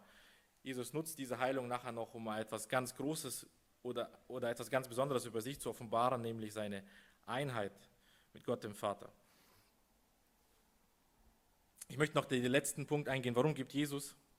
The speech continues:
eine solch heftige Warnung? Und damit meine ich Vers vierzehn.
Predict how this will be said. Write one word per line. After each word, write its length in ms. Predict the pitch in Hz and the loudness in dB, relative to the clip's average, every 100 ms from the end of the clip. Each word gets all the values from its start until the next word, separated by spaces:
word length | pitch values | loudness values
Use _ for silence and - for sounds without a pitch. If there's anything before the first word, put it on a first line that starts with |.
| _ - | _ -6
eine 200 | 120 117 | -4 -2
solch 420 | 113 143 160 - | 2 2 2 -2
heftige 440 | 147 - 127 123 | -4 -4 -6 -4
Warnung? 320 | 110 117 107 | 0 0 -2
Und 800 | 95 - - - - - - _ | -6 -14 -20 -20 -20 -20 -20 _
damit 200 | 110 123 | -6 -2
meine 220 | 135 139 151 | 2 4 2
ich 80 | |
Vers 220 | 151 110 - | 2 0 0
vierzehn. 500 | 151 160 165 160 | -2 -2 -2 -6